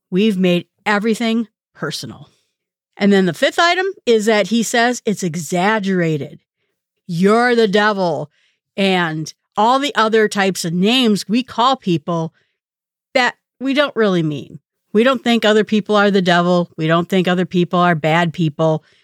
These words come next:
We just disagree in the end. But it's that exaggeration that tears our relationship apart. A lot of us feel uncomfortable about it because we like to have control over our lives and control over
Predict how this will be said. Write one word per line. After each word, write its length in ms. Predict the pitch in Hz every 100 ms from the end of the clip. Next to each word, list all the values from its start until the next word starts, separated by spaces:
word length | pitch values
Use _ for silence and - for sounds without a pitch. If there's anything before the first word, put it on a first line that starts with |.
| _ -
We 140 | 190
just 360 | 202 220 - 170
disagree 720 | 190 196 214 180 226 269 247
in 120 | 180
the 120 | 170
end. 400 | 220 220 147 135 _ _ -
But 160 | 196 180
it's 220 | 202 180
that 220 | 180 139
exaggeration 1300 | 160 151 139 180 214 254 262 254 254 240 - 156 139 - _
that 180 | 165 -
tears 320 | 196 190 190
our 120 | 196
relationship 680 | 196 165 160 - 165 - 147
apart. 500 | 151 - 262 165 101 _ _ _ _ _ _ _ -
A 100 | 240
lot 260 | 240 302
of 60 | 359
us 160 | 269 -
feel 200 | 262 240
uncomfortable 640 | - 349 359 302 247 233
about 320 | 208 196 202
it 120 | 208
because 280 | 190 180 170
we 100 | 220
like 180 | 254 -
to 100 | -
have 320 | - 190 185
control 760 | - 135 - 214 220 226 233 - _ _ -
over 300 | 208 202 214
our 180 | 208 196
lives 580 | 170 170 160 165 165 - _ -
and 160 | 269
control 440 | 311 302 - 349 370
over 280 | 370 359